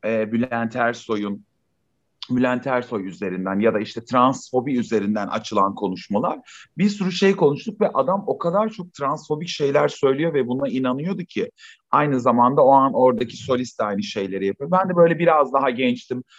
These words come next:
hararetle tartışıyordum, o öyle değil, böyle değil falan.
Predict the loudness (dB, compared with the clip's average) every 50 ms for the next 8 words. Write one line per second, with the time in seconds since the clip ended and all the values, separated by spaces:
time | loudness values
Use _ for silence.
0 | -20 _ _ -2 2 4 4 4 4 4 2 0 0 -6 -6 -2 0 0 0 0
1 | -4 -10 -10 -4 -2 -2 -2 -2 -4 -4 -2 0 0 0 0 -2 -4 -2 -2 -2
2 | -2 -2 -2 -4 -4 -2 -4 -6 -6 -8 -10 -8 -8 -6 -6 -6 -6